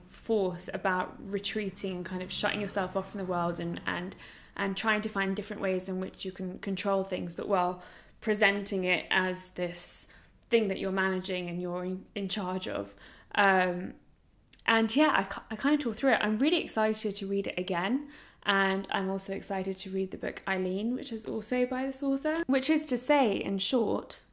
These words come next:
I recommend this one. The second book I read on holiday appropriately fell into the pool. I'd read The Lonely City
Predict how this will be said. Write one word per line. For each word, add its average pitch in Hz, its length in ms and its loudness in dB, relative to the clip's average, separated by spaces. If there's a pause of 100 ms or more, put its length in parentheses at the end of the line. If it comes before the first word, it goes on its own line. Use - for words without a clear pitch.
(120)
I 240 60 2
recommend 254 480 4
this 180 160 -2
one. 185 300 -4
The 262 80 0
second 330 340 6
book 226 160 0
I 220 60 4
read 196 240 8
on 196 160 0
holiday 196 520 2
appropriately 190 880 2 (300)
fell 247 220 6
into 220 220 0
the 196 80 -4
pool. - 420 -6
I'd 247 200 4
read 247 260 2
The 220 80 2
Lonely 220 380 4
City 196 600 -2